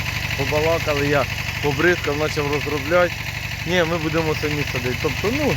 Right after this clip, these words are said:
є така ситуація, у нас люди такі цікаві. От. І сам не гам,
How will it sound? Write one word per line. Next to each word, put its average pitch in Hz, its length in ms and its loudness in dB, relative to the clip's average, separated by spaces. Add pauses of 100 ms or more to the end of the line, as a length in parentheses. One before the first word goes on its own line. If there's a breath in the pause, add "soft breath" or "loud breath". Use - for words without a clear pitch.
(120)
є 180 120 4
така 151 260 -2
ситуація, 175 600 0
у 143 80 0
нас 151 180 0 (180)
люди 147 240 -2
такі 147 380 -2 (480)
цікаві. 151 440 2 (480)
От. 110 500 -6
І 127 120 -4
сам 220 220 4
не 208 80 2
гам, 190 220 2